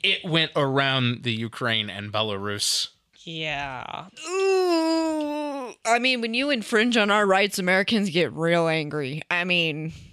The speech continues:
Speaker 1: Mm-hmm.
Speaker 3: real angry. Ask anybody.
Speaker 1: Yeah.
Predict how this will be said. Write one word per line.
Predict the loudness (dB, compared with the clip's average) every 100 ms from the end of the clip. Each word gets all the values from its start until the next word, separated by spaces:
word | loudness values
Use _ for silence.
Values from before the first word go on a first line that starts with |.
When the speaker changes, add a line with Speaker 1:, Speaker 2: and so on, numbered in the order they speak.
| -20 -20 -12
Speaker 1:
Mm-hmm. | -10 -8 -10
Speaker 3:
real | -10 -6 0 2 2
angry. | 0 -4 -6 -8 -8 -8 -12 -20 _ _ _ _ _ _
Ask | -2 -2 -4 -8 -4
anybody. | -4 -4 -6 -8 -8 -10 -10
Speaker 1:
Yeah. | -12